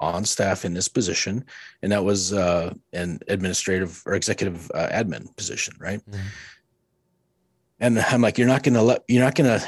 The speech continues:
Speaker 1: you're not gonna like myself when I tell you this, but it's gotta be somebody that's gonna rule you like an iron thumb."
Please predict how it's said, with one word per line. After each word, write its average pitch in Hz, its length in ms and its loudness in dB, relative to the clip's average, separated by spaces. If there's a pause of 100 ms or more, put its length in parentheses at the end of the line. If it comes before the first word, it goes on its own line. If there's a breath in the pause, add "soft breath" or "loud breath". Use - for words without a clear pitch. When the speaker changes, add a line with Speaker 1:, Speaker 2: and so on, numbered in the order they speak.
Speaker 1:
you're 120 120 4
not 127 140 4
gonna 123 140 4
like 127 280 4 (200)
myself 117 460 2
when 107 100 4
I 95 60 6
tell 139 240 4
you 135 100 8
this, 98 280 4
but - 220 0 (140)
it's 107 140 -2
gotta 131 200 4
be 110 80 2
somebody 104 520 0 (320 loud breath)
that's 101 200 0
gonna 98 360 2
rule 110 360 6
you 113 180 6
like 92 200 2
an 95 80 -2
iron 90 280 -2
thumb." 85 360 -4